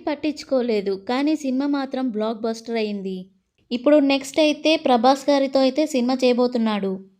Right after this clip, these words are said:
స్పిరిట్. ఇందులో హీరోయిన్ కోసం రష్మిక మందన అయితే తీసుకోబోతున్నారనే టాక్ అయితే నడుస్తుంది. ఇప్పటి వరకైతే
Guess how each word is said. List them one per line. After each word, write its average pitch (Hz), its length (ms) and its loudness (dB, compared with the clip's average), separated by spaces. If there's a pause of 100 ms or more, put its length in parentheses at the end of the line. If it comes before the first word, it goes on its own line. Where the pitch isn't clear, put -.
(360)
స్పిరిట్. 262 560 4 (540)
ఇందులో 277 320 8 (140)
హీరోయిన్ 294 400 6 (100)
కోసం 269 280 4 (420)
రష్మిక 277 380 2
మందన 262 400 4
అయితే 254 240 -2
తీసుకోబోతున్నారనే 240 1000 0 (400)
టాక్ 233 280 0
అయితే 254 160 2
నడుస్తుంది. 226 680 0 (300)
ఇప్పటి 339 360 2
వరకైతే 320 460 4